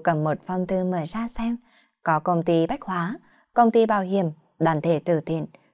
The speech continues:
thân thích cùng hộ khách gửi đến. Cuối cùng lộ ra một tấm thiệp cưới đỏ au. Nàng nhìn chăm chăm vào tên chú rể,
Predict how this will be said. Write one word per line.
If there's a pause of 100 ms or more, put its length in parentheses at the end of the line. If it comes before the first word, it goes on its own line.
(100)
thân
thích
cùng
hộ
khách
gửi
đến. (420)
Cuối
cùng
lộ
ra
một
tấm
thiệp
cưới
đỏ
au. (540)
Nàng
nhìn
chăm
chăm
vào
tên
chú
rể,